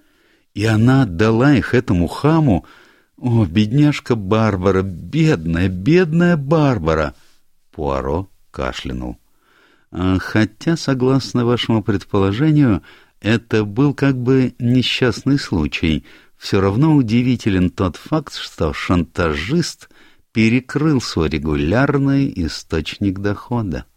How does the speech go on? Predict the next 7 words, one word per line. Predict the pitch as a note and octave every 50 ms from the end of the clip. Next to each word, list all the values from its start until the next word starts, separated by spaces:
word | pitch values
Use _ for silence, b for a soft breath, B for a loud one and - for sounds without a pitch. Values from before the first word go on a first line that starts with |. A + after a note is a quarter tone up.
| _ _ _ _ _ _ _ _ _ _ _ _ _ _
«Несчастный | - E2 F2 E2+ - - - - F#2+ G#2+ G#2 - - F2+ E2 D#2+
случай? | - - - - F2+ G2+ C3+ D3+ - - F#3+ F#3 D#3+ - _ _ _ _ _ _ _
Это | - G#2 - -
не | A#2 G#2 G2+ A2+ C#3+
был | D3 E3 E3
несчастный | D#3+ E3 D3+ - - E3 D3+ - - E3+
случай. | D#3+ - - D#3 B2+ G2 - - - E2+ D2